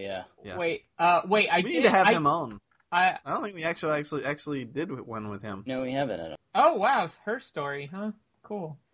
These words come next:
Speaker 3: Yeah, Tale, Tales is the last one I've heard. <clears throat>
Speaker 2: Well, I, ah. <laughs> I feel like I gotta start it, um, are you watching the debates tomorrow, Jay?
Speaker 3: Are they on cable?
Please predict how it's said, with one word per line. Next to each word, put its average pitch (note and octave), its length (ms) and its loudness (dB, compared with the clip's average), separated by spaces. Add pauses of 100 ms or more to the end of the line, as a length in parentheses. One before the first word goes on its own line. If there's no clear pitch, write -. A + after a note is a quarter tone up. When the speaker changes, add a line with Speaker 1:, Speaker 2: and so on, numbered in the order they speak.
Speaker 3:
Yeah, F#3+ 200 8
Tale, A3 360 4
Tales F3+ 380 -2
is D#3+ 120 -8
the E3 80 -4
last D3+ 240 0
one D3 140 -6
I've C3+ 160 -8
heard. D3 240 -8 (260)
<clears throat> - 60 -14 (400)
Speaker 2:
Well, A#2 180 -4
I, A#2 200 -4 (240)
ah. G#2 420 -4 (360)
<laughs> F#3+ 100 -8 (920)
I C3+ 100 4
feel E3+ 180 4
like D#3+ 160 6
I D#3 80 6
gotta C#3+ 220 6
start C#3 300 4
it, B2+ 140 0
um, B2+ 380 4
are C3+ 100 4
you D#3 120 6
watching D#3 380 6
the C3+ 80 -2
debates B2+ 500 -6
tomorrow, C#3 520 -4 (400)
Jay? C#3+ 280 -2 (300)
Speaker 3:
Are D#3 180 6
they D3+ 200 2
on D3 340 0
cable? G3+ 720 -4